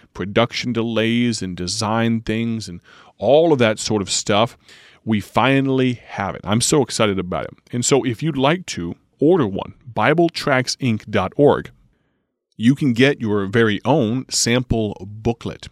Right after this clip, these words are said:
One of the things we're most excited about is because of the form factor, because of the size and weight, and scaling down some aspects and improving some other aspects, we are able to produce them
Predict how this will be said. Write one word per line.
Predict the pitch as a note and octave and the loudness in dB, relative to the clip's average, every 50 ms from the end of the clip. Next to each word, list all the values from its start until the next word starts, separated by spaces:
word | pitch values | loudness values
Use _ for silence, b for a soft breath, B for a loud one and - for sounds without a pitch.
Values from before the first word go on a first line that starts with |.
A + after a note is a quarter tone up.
| _ _ - | _ _ -4
One | A#2+ A#2 C3+ D3 | 0 2 2 2
of | C#3+ A2+ | 2 0
the | G#2+ | -2
things | G2+ - C#3 C3 B2 G#2 | -2 0 0 2 2 2
we're | G#2+ F#2+ | 0 0
most | G2+ G#2 G2 G2 G#2+ A2+ - - | 0 2 2 2 2 0 -2 -6
excited | E2 - - - - A#2 C3+ C3 G2 | -6 -4 -2 0 0 0 0 0 -2
about | F#2 F2 F2 D#2 E2 - - | -4 -6 -6 -6 -6 -6 -6
is | - G#2+ G#2 | -8 -8 -8
because | - G2 - - - B2+ B2+ A2 | -8 -10 -10 -4 0 0 0 0
of | G#2+ - | -2 -4
the | F#2 F#2 | -8 -8
form | - - - C3 C#3 C#3 C#3 | -6 -4 0 0 2 2 0
factor, | - - - A#2+ B2 B2+ - - - A2+ | -2 -2 0 0 0 0 -2 -4 -6 -6
because | G2 F#2+ - - G#2 G2 F2+ | -6 -6 -6 -6 -6 -6 -6
of | F2 | -8
the | D#2 E2 | -6 -4
size | - - - A#2 A#2 A#2+ A#2+ A#2+ A#2 G#2+ | -4 -2 -2 -2 -2 -2 -2 -2 -2 -4
and | - - G2+ F#2 F2 G#2+ | -4 -6 -10 -12 -6 -2
weight, | G#2+ G#2+ A2+ A#2 - | 0 0 0 0 -2
and | A2 G2+ B B B B B B | -6 -12 B B B B B B
scaling | - - - - - D#3 D#3+ D3+ C3+ A#2 G#2+ | -2 0 0 0 2 2 2 2 2 0 2
down | A2 A2 A2+ B2+ C3 | 2 2 2 2 0
some | A#2+ - - A2+ - | 0 -2 -2 -2 -2
aspects | A2+ G#2+ A2 - - - - A#2 A#2 A2+ - - - | -2 -4 -4 -4 -4 -2 0 0 0 0 -2 -4 -6
and | G2 F2 | -4 -4
improving | D#2+ G2 - - - B2 A#2+ G#2+ G#2+ | -6 -6 -6 -4 -2 -2 -2 -2 -2
some | G2 - - F2 | -4 -4 -4 -4
other | A#2 C3 C3 A2+ | -2 -2 0 0
aspects, | G#2+ G#2 G2+ - - - A2 G#2 - - - B B B B B B B B B B B B B - | 0 0 0 -2 0 0 0 0 0 -2 -4 B B B B B B B B B B B B B 2
we | B2+ C#3 B2+ | 4 4 4
are | G#2 G2+ - | 2 0 0
able | B2 C3+ D#3 - C3+ A2+ | 0 0 0 0 -4 -6
to | - - - G2+ F#2 F2+ F2+ - _ _ - | -6 -8 -8 -6 -6 -8 -10 -14 _ _ -8
produce | - - G#2+ G#2 G#2+ C3 D#3 D3 - | -6 -6 -2 0 0 0 2 0 -2
them | - - G2+ G2 A2+ A#2 | -2 -2 -2 -2 -4 -6